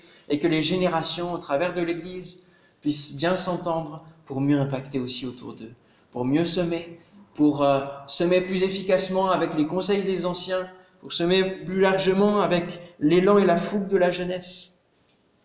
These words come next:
Tout cela, c'est un partage important. Alors, le titre de, de, de ce chapitre, c'est « Que votre fruit porte de la semence ».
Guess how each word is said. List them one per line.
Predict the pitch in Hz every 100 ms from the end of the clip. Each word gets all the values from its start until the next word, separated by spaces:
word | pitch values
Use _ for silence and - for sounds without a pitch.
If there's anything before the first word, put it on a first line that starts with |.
| _ _ _ - _ -
Tout | 170
cela, | 160 165 175
c'est | 165
un | 147
partage | 143 143 143 151 143
important. | 135 135 135 - - - _ _ - - - _ _ _ _
Alors, | 156 196 220 208 170
le | 165 175
titre | 175 220 -
de, | 180 170 160
de, | 151 151 151
de | 151
ce | 151 165
chapitre, | 170 151 202 202 -
c'est « | 175 165
Que | 180
votre | 175 180 180 175
fruit | - - 220 226
porte | 185 170 143
de | 151
la | 147
semence ». | 143 147 127 120 - - -